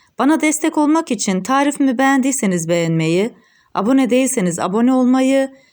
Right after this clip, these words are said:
yeni tariflerimi izlemek için bildirim zilini açmayı, tariflerimi sevdiklerinizle paylaşmayı unutmayın. Her şeyin gönlünüzce olması dileğiyle.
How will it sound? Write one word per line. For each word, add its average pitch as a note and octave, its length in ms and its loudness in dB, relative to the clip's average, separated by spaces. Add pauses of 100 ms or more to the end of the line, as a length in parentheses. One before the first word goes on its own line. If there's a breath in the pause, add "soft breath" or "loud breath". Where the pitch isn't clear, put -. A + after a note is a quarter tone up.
(140)
yeni A#3+ 220 0
tariflerimi G3+ 600 -2
izlemek B3+ 340 0
için G3+ 280 0
bildirim A#3+ 360 2
zilini G3 280 -2
açmayı, B3+ 680 0 (320 soft breath)
tariflerimi C4 680 0
sevdiklerinizle B3+ 840 0
paylaşmayı C#4+ 920 2
unutmayın. D#3 840 -2 (480 soft breath)
Her C#4 220 2
şeyin G#3 500 0
gönlünüzce B3 480 2
olması C4 360 0
dileğiyle. C4+ 840 0